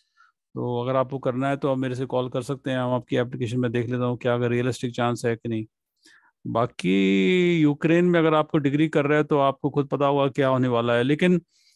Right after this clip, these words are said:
इसमें एक खबर ये भी आ रही है कि, अ, जब आप यूक्रेन से पढ़ने जा, पढ़ के जाते हो इंडिया में, तो इंडिया का एग्जामिनेशन फिर भी पास नहीं कर सकते। आपका जो लाइसेंस एग्जामिनेशन है इंडिया का,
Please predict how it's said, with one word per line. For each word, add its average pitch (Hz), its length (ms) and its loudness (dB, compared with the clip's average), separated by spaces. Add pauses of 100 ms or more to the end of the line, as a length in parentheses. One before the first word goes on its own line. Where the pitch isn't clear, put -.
(180)
इसमें 143 260 2
एक 208 140 0
खबर 165 200 4
ये 185 160 6
भी 254 120 6
आ 220 100 6
रही 196 160 4
है 196 100 6
कि, 185 380 4
अ, 147 140 4
जब 151 200 4
आप 165 260 2
यूक्रेन 151 440 2
से 175 100 0
पढ़ने 151 400 4
जा, 143 220 4
पढ़ 139 220 0
के 151 260 2
जाते 127 320 2
हो 160 140 4
इंडिया 139 280 2
में, 123 260 0 (480)
तो 151 200 4
इंडिया 160 300 6
का 185 120 4
एग्जामिनेशन 170 540 4
फिर 156 140 2
भी 185 140 0
पास 151 320 2
नहीं 156 80 4
कर 151 120 2
सकते। 135 320 -4
आपका 131 300 0
जो 139 240 2
लाइसेंस 127 520 0
एग्जामिनेशन 127 640 0
है 123 140 0
इंडिया 131 240 0
का, 113 260 -2